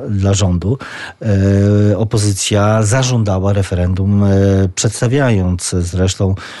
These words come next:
mm, grubo, e, ponad czterysta tysięcy podpisów w tej sprawie. E,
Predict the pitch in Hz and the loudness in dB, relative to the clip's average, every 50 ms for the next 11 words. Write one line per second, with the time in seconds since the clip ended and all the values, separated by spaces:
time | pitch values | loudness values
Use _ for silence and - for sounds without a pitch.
0 | - - - _ - 110 92 90 90 90 90 90 90 90 90 90 90 87 92 107 | -20 -20 -20 _ -6 -4 -2 0 0 0 2 2 2 2 2 2 0 0 0 0
1 | 131 151 151 120 104 95 92 90 92 76 80 95 95 92 92 90 92 87 - - | 0 0 0 0 0 2 2 0 0 -2 0 0 0 2 2 0 0 0 -2 -2
2 | 95 98 95 92 - - - - 101 90 - - 98 - - - 101 95 92 - | -2 0 -2 -2 -4 -6 -4 -2 -2 -2 -2 -4 -6 -6 -4 -4 -4 -4 -4 -4
3 | - - 95 92 92 92 90 - 101 92 - - 117 110 - 104 90 - - 107 | -4 -2 0 0 0 0 -2 -4 -6 -6 -2 -2 -2 -2 -2 -2 -4 -4 -6 -10
4 | 107 - - - - - 113 110 107 101 - - - - 98 98 95 92 87 90 | -12 -12 -12 -14 -6 -2 0 0 0 0 -2 -6 -4 -2 0 0 0 0 0 0
5 | 90 90 95 107 110 - - - - - - - - - _ - | 0 2 2 0 -2 -4 -10 -18 -18 -20 -20 -20 -20 -20 _ -6